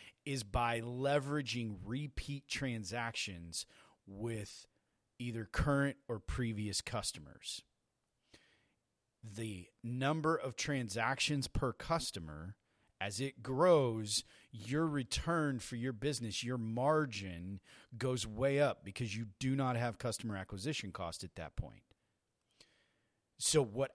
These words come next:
I would recommend is as you're developing ways to cross-sell, upsell, resell, renew, whatever that product or service is,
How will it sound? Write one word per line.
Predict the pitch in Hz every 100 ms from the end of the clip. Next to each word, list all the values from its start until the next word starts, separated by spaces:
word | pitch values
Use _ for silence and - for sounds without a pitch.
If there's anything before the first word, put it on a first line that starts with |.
| -
I | 139 170
would | 202 170 123
recommend | 139 131 123 117 156 110 95 92 -
is | - 113 110 - -
as | 117 131 135 113
you're | 110 131 131 131 123 107 - _ _
developing | 113 131 107 110 139 175 170 170 147
ways | 143 143 135 -
to | 127
cross-sell, | 98 - 147 135 - 139 131 117
upsell, | 131 131 - - 127 113
resell, | 107 143 135 - 143 135 123 110 - - _
renew, | 101 113 143 147 139 135 139 135 127
whatever | 113 131 147 - - 127 143 127 156 151
that | 131 123 123 127 131 _ _
product | - 123 113 117 117 117
or |
service | 98 - 104 90 85 -
is, | - 175 110 90 87 101 - -